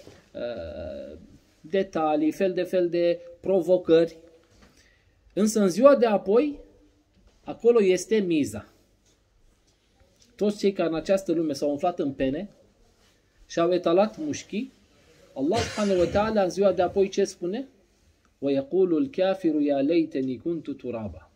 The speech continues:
În acea zi va spune necredinciosul: "Mai bine eram pământ." Dar de ce spune: "Mai bine eram pământ"? Profetul Muhammad sallallahu alaihi wasallam spune într-o relatare, vorbind de dreptate,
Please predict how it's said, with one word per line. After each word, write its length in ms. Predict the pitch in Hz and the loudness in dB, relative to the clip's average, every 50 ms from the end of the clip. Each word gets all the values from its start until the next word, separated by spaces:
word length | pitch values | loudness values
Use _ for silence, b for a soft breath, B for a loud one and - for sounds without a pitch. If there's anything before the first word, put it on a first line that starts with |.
| _ _ _ | _ _ _
În 100 | - 131 | -12 -10
acea 280 | 135 135 - - 175 156 | -10 -6 -2 -2 -2 -2
zi 200 | 131 156 208 214 | -2 -4 -4 -4
va 180 | 165 139 135 | -4 -4 -8
spune 300 | 135 - - 180 180 165 | -8 -8 -8 -6 -6 -6
necredinciosul: 920 | 147 143 139 - 139 131 123 123 123 113 - 180 190 202 - 233 226 233 233 b b b b b b b b b b _ | -6 -8 -8 -6 -6 -6 -6 -6 -10 -8 -6 -6 -6 -6 -6 -10 -12 -14 -16 b b b b b b b b b b _
"Mai 280 | 233 254 294 294 285 | -10 -6 -2 -2 -2
bine 440 | 262 - 180 208 226 220 214 214 208 | -2 0 -2 -2 0 0 0 0 0
eram 380 | 190 156 147 165 190 202 196 - | 2 2 2 2 0 0 -2 -4
pământ." 500 | - 160 151 151 151 135 107 - - - 120 | -4 -4 -4 -2 -4 -6 -6 -8 -12 -10 -6
Dar 120 | 160 165 | -6 -4
de 80 | 165 175 | -4 -4
ce 160 | 170 - 262 | -6 -6 -6
spune: 320 | 233 - - - 226 226 220 | -8 -8 -8 -8 -6 -4 -2
"Mai 180 | 196 185 175 | 0 0 0
bine 200 | 165 165 185 180 | 0 0 -2 -2
eram 240 | 170 165 170 160 143 | -2 -2 -2 -4 -4
pământ"? 500 | - 147 131 127 120 110 101 - - _ _ _ _ _ _ _ _ _ _ _ _ _ _ _ _ _ _ _ _ _ _ _ _ _ _ _ _ _ _ _ _ _ _ _ _ _ B B B B B B B B B | -4 -6 -6 -6 -6 -10 -12 -12 -16 _ _ _ _ _ _ _ _ _ _ _ _ _ _ _ _ _ _ _ _ _ _ _ _ _ _ _ _ _ _ _ _ _ _ _ _ _ B B B B B B B B B
Profetul 360 | - 277 - 254 262 - 240 | -10 -4 -2 0 0 0 0
Muhammad 320 | 202 196 - 208 220 208 | -2 -2 -2 0 0 0
sallallahu 460 | - - 160 156 156 160 185 202 208 185 | 0 0 0 0 0 0 0 0 0 0
alaihi 200 | 165 170 165 147 | 0 0 -2 -2
wasallam 480 | 139 135 - 170 180 190 208 247 - - _ b b b b b b - | -4 -6 -4 -4 -2 -2 -4 -6 -8 -12 _ b b b b b b -20
spune 380 | - - - - 208 220 214 | -20 -10 -4 -2 0 0 0
într-o 280 | 190 - - 156 143 135 | 0 -2 -2 -2 -2 0
relatare, 500 | 139 165 180 160 143 - 160 165 190 175 | 0 0 0 -2 -2 -2 -2 -2 -2 -2
vorbind 500 | 143 139 151 147 131 131 190 220 214 151 | -2 -2 -2 -4 -2 -2 -2 -2 0 0
de 220 | 160 185 208 208 - - b b b b b b b b b b b b _ _ - 113 | 0 -2 -2 -4 -8 -16 b b b b b b b b b b b b _ _ -10 -4
dreptate, 580 | 117 165 165 - - - - - - - - | -2 -2 -2 -2 -4 -4 -4 -4 -4 -6 -12